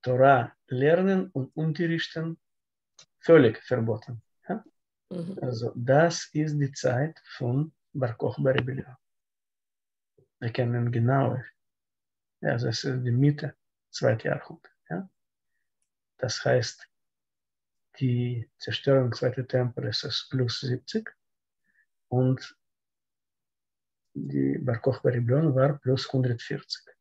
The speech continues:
Speaker 1: Wie weiß ich? Weil gibt es viele Prophezeiungen von Irmi-, von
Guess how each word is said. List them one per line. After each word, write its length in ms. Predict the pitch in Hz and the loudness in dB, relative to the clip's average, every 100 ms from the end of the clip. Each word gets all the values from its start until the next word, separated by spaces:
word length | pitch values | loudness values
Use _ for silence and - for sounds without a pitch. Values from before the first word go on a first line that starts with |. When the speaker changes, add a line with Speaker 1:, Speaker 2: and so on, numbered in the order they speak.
| _ _ _ _ _ _ _ _ _ _ _ | _ _ _ _ _ _ _ _ _ _ _
Speaker 1:
Wie 180 | 131 120 | -2 0
weiß 300 | 117 123 - | 0 -4 -4
ich? 160 | 87 - - - _ _ _ _ _ _ _ _ _ _ - | -6 -8 -14 -20 _ _ _ _ _ _ _ _ _ _ -2
Weil 400 | 120 131 151 160 _ _ _ _ _ - - _ _ _ _ _ - _ _ - | 2 2 0 -4 _ _ _ _ _ -20 -20 _ _ _ _ _ -20 _ _ -4
gibt 220 | 131 127 | -2 -2
es 60 | - | 2
viele 280 | 147 147 - | 4 4 4
Prophezeiungen 800 | 123 110 117 147 139 127 120 113 | 0 -2 0 2 4 2 -2 -6
von 220 | 127 117 | -6 -4
Irmi-, 320 | 117 139 156 | 0 0 -2
von 240 | - 123 | -4 -2